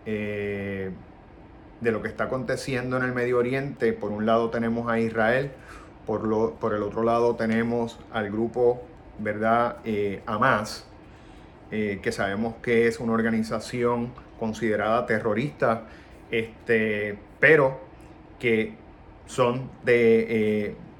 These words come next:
de Palestina. Importante, eh,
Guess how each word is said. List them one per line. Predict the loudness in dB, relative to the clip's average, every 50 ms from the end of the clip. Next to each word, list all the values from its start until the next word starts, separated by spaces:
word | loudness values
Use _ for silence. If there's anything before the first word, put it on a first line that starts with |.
| -14 -8 -2
de | 0 0 0
Palestina. | 2 2 2 2 2 0 0 -2 -2 0 0 -2 -4 -6 -10 -18 -20 -20 -20 -20 -20 -20 -20 -20 -20 -20 -20 -20 -20 -20 -20 -20 -20 -8 -4
Importante, | -2 -2 -2 4 6 6 6 6 0 2 4 4 4 4 2 0 -2 -2 -2 -2 -2 -2 -4 -8 -12 -18 -20 -20 -20 -20 -20 -20 -20 -16 -8
eh, | -4 -2 0 0 0 -2 -4